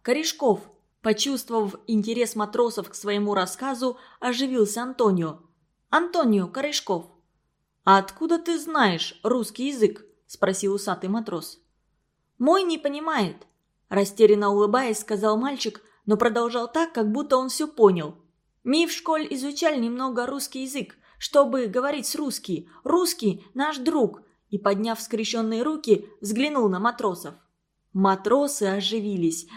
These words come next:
загудели, но мальчик не мог понять, чему они смеются. Для него было ясно,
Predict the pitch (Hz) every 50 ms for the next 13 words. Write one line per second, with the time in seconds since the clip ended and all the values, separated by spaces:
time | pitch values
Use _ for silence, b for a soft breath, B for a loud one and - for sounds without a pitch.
0 | B B 190 180 214 208 196 202 202 180 165 233 262 277 262 220 185 - B B
1 | B B B 190 202 202 208 233 247 240 - - 240 - 247 247 254 285 294 294
2 | - 285 285 285 285 262 220 202 208 - - 226 233 240 226 220 220 226 226 -
3 | - 262 254 233 220 190 175 - - - 175 156 - b b b b b 170 208
4 | 214 214 220 226 247 302 233 254 277 277 285 294 277 269 277 247 208 - - 202
5 | 190 165 - - _